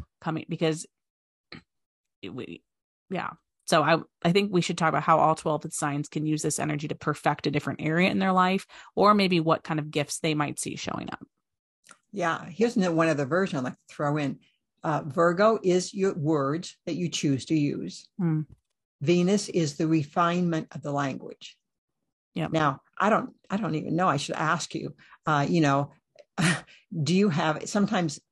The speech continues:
Speaker 2: people have nicknames or they say, "My hubby, my this, my that,"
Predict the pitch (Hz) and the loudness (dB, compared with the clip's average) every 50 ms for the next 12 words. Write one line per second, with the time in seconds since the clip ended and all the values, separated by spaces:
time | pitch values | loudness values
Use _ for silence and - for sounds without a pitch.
0 | _ _ - 175 - - 156 143 160 156 151 139 147 - - _ _ 170 185 196 | _ _ -4 -2 0 0 0 0 0 -2 -2 -2 -4 -10 -16 _ _ 2 4 4
1 | 196 - 185 175 165 160 160 156 156 156 156 160 165 151 - - - _ _ _ | 4 2 2 4 4 4 4 4 4 4 4 2 2 0 -2 -6 -12 _ _ _
2 | _ _ _ _ _ _ _ _ - 175 165 160 151 147 143 143 139 - - 165 | _ _ _ _ _ _ _ _ 0 2 4 4 4 4 4 4 2 0 -2 0
3 | 160 156 151 - - 160 151 147 147 147 147 151 139 - 180 170 160 135 175 160 | 0 0 0 0 -2 -2 0 0 0 0 0 -2 -2 2 2 2 4 4 2 0
4 | 156 151 151 151 151 147 147 147 143 143 147 151 147 131 143 160 160 151 - - | 2 2 0 0 -2 -2 -2 -2 -2 -2 -2 -2 -4 -4 -2 -2 -2 -2 -4 -6
5 | 151 151 156 135 123 143 139 143 143 139 139 139 - | -8 -8 -8 -6 -4 -2 -2 0 0 0 -2 -4 -6